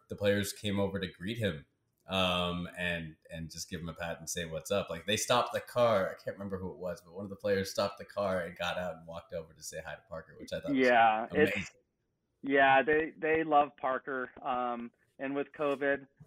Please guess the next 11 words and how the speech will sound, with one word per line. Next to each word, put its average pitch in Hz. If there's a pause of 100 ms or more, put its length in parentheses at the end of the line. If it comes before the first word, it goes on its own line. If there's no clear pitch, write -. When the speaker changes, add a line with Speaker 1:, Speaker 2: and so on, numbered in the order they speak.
(140)
Speaker 2:
a -
lot 127
of 135
times, 135 (120)
uh, 120
they'll 127
roll 131
their 131
windows 127
down 123
and 120